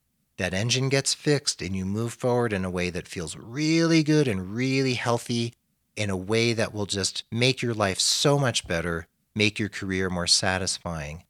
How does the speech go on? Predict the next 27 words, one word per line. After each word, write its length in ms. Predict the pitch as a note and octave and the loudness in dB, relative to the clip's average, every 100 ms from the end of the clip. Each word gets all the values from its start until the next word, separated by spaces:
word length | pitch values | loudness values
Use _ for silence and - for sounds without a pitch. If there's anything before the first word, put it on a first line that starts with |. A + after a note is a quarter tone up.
| _ - | _ -4
and 120 | C#3 | 2
make 240 | D#3 - | 2 2
you 120 | C#4+ A#3 | 0 0
a 40 | |
happier 400 | G#2+ G2+ G#2 F#2+ | 0 -2 -2 -8
person. 480 | - F#3+ C4+ - - _ _ _ _ _ _ _ _ _ _ _ _ _ _ - | -6 -6 -6 -8 -12 _ _ _ _ _ _ _ _ _ _ _ _ _ _ -4
So 140 | - | -2
I 40 | B2 | 0
hope 200 | D#3+ E3 | 0 0
you 80 | |
feel 220 | D3+ D#3 C#3 | -2 0 0
uplifted 500 | A2+ B2+ C#3+ C#3 A#2 | 0 -2 -4 -4 -4
and 100 | F#2+ | -6
empowered. 640 | F#2 - C#3 E3 F3+ F#3 - _ _ | -6 2 6 6 6 2 -6 _ _
I 80 | - | -6
hope 260 | F#2 B2 D3+ | -2 -2 0
you're 100 | C3+ | -2
gonna 220 | C#3 B2 | 0 0
take 300 | - C#3 D3 | 2 2 2
some 180 | - D3+ | 2 2
inspired 540 | D3+ - D3 D3 D3+ | 2 2 4 4 4
action. 340 | D3 D#3 - B2+ | 2 0 0 0
I 100 | F#2 | 0
hope 220 | G#2+ A2 | -2 -4
you're 120 | A2+ | -4
gonna 200 | G#2 G2 | -2 -4
reach 280 | F#2 F#2 | -4 -2